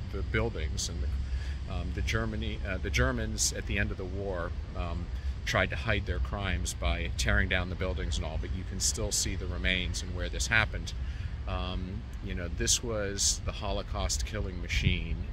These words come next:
at, at its most horrific, uh, where the killing was happening at the highest rate. Um, what we are seeing here and what happened here at Babi Yar, uh,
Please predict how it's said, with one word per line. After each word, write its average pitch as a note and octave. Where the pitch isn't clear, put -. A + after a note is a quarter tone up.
at, F#2
at G2+
its -
most G2
horrific, F#2
uh, F#2
where F2+
the F2
killing F#2+
was F#2+
happening F#2+
at -
the -
highest G2
rate. F#2+
Um, F#2
what A#2
we A2
are G#2
seeing G2+
here C3
and G#2+
what G#2
happened G2+
here A2
at F#2+
Babi F#2
Yar, G#2+
uh, F#2+